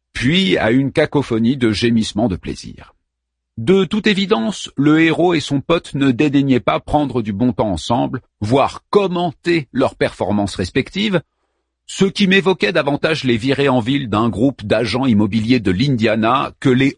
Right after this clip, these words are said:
hauts faits des nobles guerriers d'un âge héroïque. Barbare. Puis les filles ont pris congé, sans cesser de glousser,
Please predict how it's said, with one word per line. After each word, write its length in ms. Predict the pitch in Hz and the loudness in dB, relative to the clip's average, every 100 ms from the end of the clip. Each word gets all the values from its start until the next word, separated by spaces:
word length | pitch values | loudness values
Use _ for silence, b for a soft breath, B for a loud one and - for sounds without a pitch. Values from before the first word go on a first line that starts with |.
| - | 2
hauts 160 | 160 | 2
faits 340 | 147 - - - | 0 -4 -4 -2
des 160 | 104 | 0
nobles 340 | 113 151 120 117 | 2 2 0 0
guerriers 380 | 113 90 123 | -2 -2 -4
d'un 220 | 135 98 104 | -2 0 0
âge 280 | 127 120 - | 0 -2 -2
héroïque. 680 | 120 117 62 - - - - _ _ _ _ _ - | -2 0 -2 -6 -10 -10 -12 _ _ _ _ _ -12
Barbare. 1040 | 82 71 120 73 - 76 60 50 - _ _ _ _ _ _ _ _ _ _ _ - | -10 -4 -4 -4 -6 -8 -8 -16 -20 _ _ _ _ _ _ _ _ _ _ _ -6
Puis 300 | 196 247 175 | -2 0 0
les 100 | 143 | -2
filles 300 | - 120 90 | -2 -2 -2
ont 80 | |
pris 180 | - 98 | -2 -4
congé, 480 | - 104 110 160 196 - | 0 0 2 0 -2 -8
sans 280 | - 76 69 | -12 -10 -10
cesser 460 | - 85 - 92 | -10 -10 -4 -4
de 160 | 73 65 | -4 -6
glousser, 680 | 64 85 123 - - 180 | -4 -2 -2 -2 0 0